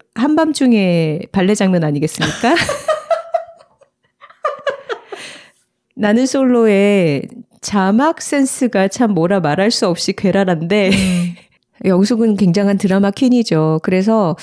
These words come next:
Speaker 1: 상철에게, 상철이 자기 춤을 보고 싶다고 했으니까
Speaker 2: 음.
Speaker 1: 무용 전공자로서 이제 춤을 보여주기 위해서 자기 매력 발산을 하려고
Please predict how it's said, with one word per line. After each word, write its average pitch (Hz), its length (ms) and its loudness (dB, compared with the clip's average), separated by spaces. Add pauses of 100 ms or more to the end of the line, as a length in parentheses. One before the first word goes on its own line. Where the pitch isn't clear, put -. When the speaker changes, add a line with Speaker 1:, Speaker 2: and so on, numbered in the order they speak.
(180)
Speaker 1:
상철에게, 302 920 0
상철이 269 380 0
자기 180 220 0
춤을 269 260 -2
보고 180 220 0
싶다고 180 340 -2
했으니까 185 880 0
Speaker 2:
음. - 80 -20 (140)
Speaker 1:
무용 190 240 2
전공자로서 185 1040 -2 (340)
이제 151 240 -4
춤을 285 280 -2
보여주기 185 520 0
위해서 147 340 0
자기 170 220 0
매력 170 300 -2
발산을 156 460 -2
하려고 220 840 0